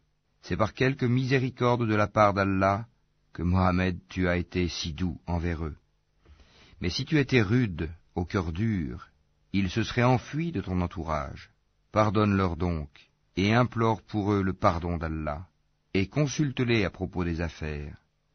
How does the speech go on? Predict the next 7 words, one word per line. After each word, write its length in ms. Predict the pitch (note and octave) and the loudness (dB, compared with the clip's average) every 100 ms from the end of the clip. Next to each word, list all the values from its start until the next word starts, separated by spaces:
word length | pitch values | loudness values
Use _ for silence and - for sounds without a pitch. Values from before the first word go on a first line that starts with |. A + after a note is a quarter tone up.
| - | -14
Puis, 400 | G#2 A#2 F#2+ C#2 - _ _ | -4 -2 -2 -6 -18 _ _
une 180 | A#2+ B2 | 2 2
fois 340 | - A2+ A#2 | 0 2 2
que 160 | - G#2 | 2 -4
tu 220 | F#2 F#2+ | -4 -4
t'es 120 | G2+ | -4
décidé, 640 | F2 G#2 - E2+ F2 D2+ | 0 -2 -2 -6 -4 -4